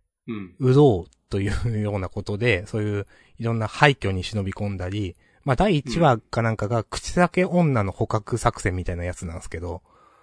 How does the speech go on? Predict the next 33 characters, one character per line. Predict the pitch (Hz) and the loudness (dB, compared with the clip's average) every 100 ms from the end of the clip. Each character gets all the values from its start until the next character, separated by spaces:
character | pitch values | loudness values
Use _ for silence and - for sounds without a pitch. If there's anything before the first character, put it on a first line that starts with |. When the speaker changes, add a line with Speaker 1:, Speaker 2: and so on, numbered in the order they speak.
| _ _ _ _ _ _ _ _ _ | _ _ _ _ _ _ _ _ _
Speaker 1:
え | 127 107 | -20 -18
ー、 | 104 | -18
も | 339 | -18
う | 480 | -10
戦 | - 196 202 | -2 0 0
慄 | 196 190 196 | -2 -2 -6
回 | - 180 180 | -6 -4 -4
帰 | - | -4
フ | 156 165 | -8 -6
ァ | 127 | -6
イ | |
ル | 104 | -8
怖 | - 98 90 | -14 -14 -14
す | - | -12
ぎ。 | 87 | 2
Speaker 2:
あ | 156 151 | 6 6
ー、 | |
そ | - | 6
う | 135 | 2
そ | 110 | 2
う、 | |
多 | - 120 | 2 0
分 | 92 | 0
そ | - | -4
れ | 90 | -8
で | 85 | -8
す。 | - - _ | -14 -20 _
そ | - | -12
う | 92 | -10
そ | 76 | -10
う。 | |
Speaker 1:
う | |
ん。 | 82 | -14